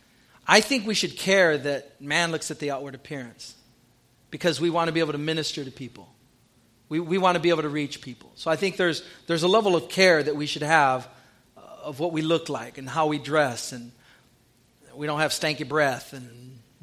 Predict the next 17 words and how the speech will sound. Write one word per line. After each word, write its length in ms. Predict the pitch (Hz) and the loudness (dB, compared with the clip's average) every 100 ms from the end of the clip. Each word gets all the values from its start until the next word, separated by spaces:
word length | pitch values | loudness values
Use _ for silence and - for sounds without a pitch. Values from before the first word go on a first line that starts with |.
| 143 | -10
put 180 | - 156 | -6 -4
deodorant 460 | 160 165 151 135 120 | 0 0 0 -6 -10
on 160 | 123 | -14
and 100 | 135 | -6
things 280 | - 190 165 | 0 0 2
like 220 | 165 - | 0 0
that. 260 | - - - | -6 -8 -10
I 80 | 160 | -4
think 300 | 202 185 - - - - | -2 -2 -6 -20 -14 0
that's 200 | 180 175 | 2 2
just 180 | 170 | 2
on 120 | 165 156 | 2 0
a, 240 | 143 160 | -2 -6
on 140 | 143 156 | -4 -4
a 80 | 143 | -2
just 240 | 160 - | -4 -2
real 540 | 160 202 190 151 127 | 4 6 6 2 -4